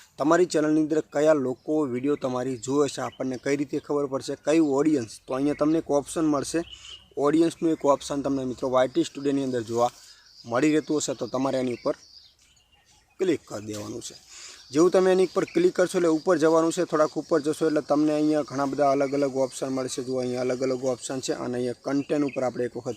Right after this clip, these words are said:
ક્લિક કરી લઈએ. તો મેં અહીંયા કન્ટેન્ટ ઉપર ક્લિક કરીશું તો, તો આ ટાઈપનું ઓપ્શન મળ્યું છે.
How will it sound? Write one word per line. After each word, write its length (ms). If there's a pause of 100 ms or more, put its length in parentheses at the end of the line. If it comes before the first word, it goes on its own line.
ક્લિક 260
કરી 140
લઈએ. 240 (560)
તો 80
મેં 140
અહીંયા 160 (100)
કન્ટેન્ટ 400
ઉપર 200
ક્લિક 320
કરીશું 280
તો, 140
તો 160
આ 160
ટાઈપનું 440
ઓપ્શન 280
મળ્યું 260
છે. 140